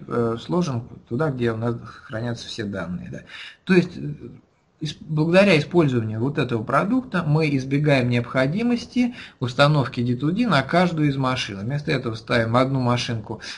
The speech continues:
где-нибудь рядом, которая выдаёт команды V M ware, а та, в свою очередь, выполняет, э, по нашей команде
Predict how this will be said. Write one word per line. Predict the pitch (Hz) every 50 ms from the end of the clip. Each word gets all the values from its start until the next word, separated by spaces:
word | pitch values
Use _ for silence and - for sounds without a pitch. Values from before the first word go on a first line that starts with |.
| - _ _
где-нибудь | 131 120 117 110 110 107 117 -
рядом, | 165 196 226 240 233 226 226 208
которая | 165 127 120 139 131 120 117
выдаёт | 117 117 120 120 117 113 117
команды | - 117 113 120 117 110 104 101 101 101
V | 104 104
M | 110 117 127 147 180
ware, | 220 233 233 233 240 - - - - _ _
а | - 127 120
та, | 117 - 196 220 214
в | -
свою | - 151 147 143 143 156
очередь, | 185 196 - - 165 160 160 165 - - - - _
выполняет, | 131 113 104 104 - 123 131 139 139 143 156 151 135 - -
э, | 110 113 110 110 113 113 - - - _ _ _ _ _ _ _
по | 123 123
нашей | 123 127 - - 123 117
команде | - 117 123 143 175 185 190 180 175 170